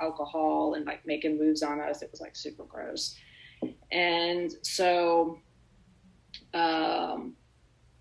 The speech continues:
tried out for the drill team. It was me and another girl at that middle school that tried out together,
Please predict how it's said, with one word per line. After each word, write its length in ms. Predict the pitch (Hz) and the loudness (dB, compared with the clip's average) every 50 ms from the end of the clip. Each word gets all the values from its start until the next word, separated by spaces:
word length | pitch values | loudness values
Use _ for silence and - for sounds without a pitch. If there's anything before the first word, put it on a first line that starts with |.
| _ _ _ _ _ _ _ _ _ - - - - - | _ _ _ _ _ _ _ _ _ -20 -18 -12 -8 -2
tried 160 | - 190 185 | 0 2 2
out 100 | 185 185 | 4 2
for 80 | 233 226 | 2 2
the 100 | 220 226 | 2 2
drill 260 | 180 196 190 185 185 | 4 4 4 2 2
team. 300 | - 208 190 185 185 180 | 0 -2 -4 -2 0 0
It 80 | 170 - | 2 2
was 140 | 180 156 | 2 2
me 120 | 160 170 170 | 2 0 2
and 100 | 175 185 | 2 2
another 260 | 185 180 180 185 196 | 2 2 2 2 2
girl 320 | - 170 170 170 170 - - | 2 2 2 2 2 0 0
at 240 | 147 - - - - | 0 0 0 0 0
that 160 | 160 165 160 | -2 0 0
middle 220 | 165 165 160 175 165 | 0 0 0 0 0
school 280 | - - 156 160 170 | -2 -4 -4 -2 -2
that 120 | 156 160 - | -2 -2 -2
tried 200 | 180 170 156 165 | -2 0 0 0
out 160 | 160 - - | 0 -2 -2
together, 720 | - 165 - 160 156 156 160 160 160 160 156 156 156 - | -4 -2 -2 0 0 0 0 0 2 2 2 0 0 -4